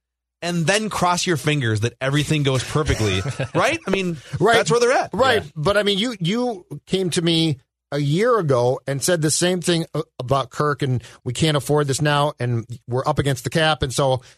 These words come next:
Speaker 2: w-, we can free up space by, by basically going through the same exercise that you just took me through now.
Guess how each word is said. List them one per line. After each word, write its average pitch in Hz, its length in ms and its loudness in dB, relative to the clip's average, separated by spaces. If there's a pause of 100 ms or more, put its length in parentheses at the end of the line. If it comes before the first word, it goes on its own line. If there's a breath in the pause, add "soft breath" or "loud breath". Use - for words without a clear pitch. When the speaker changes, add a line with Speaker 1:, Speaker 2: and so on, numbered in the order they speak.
Speaker 2:
w-, - 160 -8
we 147 100 2
can 139 140 0
free 165 240 2
up 147 80 0
space 143 320 -2
by, 131 160 0 (300)
by 131 200 0 (220)
basically 214 320 -2
going 151 260 2
through 147 140 -2
the 131 80 -2
same 151 280 0 (260 soft breath)
exercise 147 500 0
that 123 180 0
you 156 120 2
just 139 240 -2
took - 200 -6
me 139 120 -4
through 131 220 0
now. 170 360 2